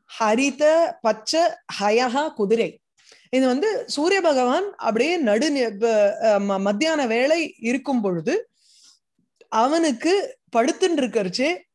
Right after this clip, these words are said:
என்னமோ அவனுக்கு வந்து ஒரு நிமிஷம் ஒரு, ஒரு ரொம்ப ஒரு டவுட்டோடையே அவன் இருந்துட்டு இருந்தான். ச ஆசங்கா இவ, என்ன நடக்க போறதோங்கிற ஒரு, ஒரு மனசுல அவனுக்கு தோணிண்டே இருந்தது.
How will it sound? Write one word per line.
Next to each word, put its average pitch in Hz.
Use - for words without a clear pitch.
என்னமோ 320
அவனுக்கு 233
வந்து 269
ஒரு 220
நிமிஷம் 247
ஒரு, 208
ஒரு 202
ரொம்ப 302
ஒரு 226
டவுட்டோடையே 226
அவன் 233
இருந்துட்டு 214
இருந்தான். 175
ச 294
ஆசங்கா 240
இவ, 180
என்ன 190
நடக்க 208
போறதோங்கிற 233
ஒரு, 233
ஒரு 240
மனசுல 277
அவனுக்கு 294
தோணிண்டே 233
இருந்தது. 196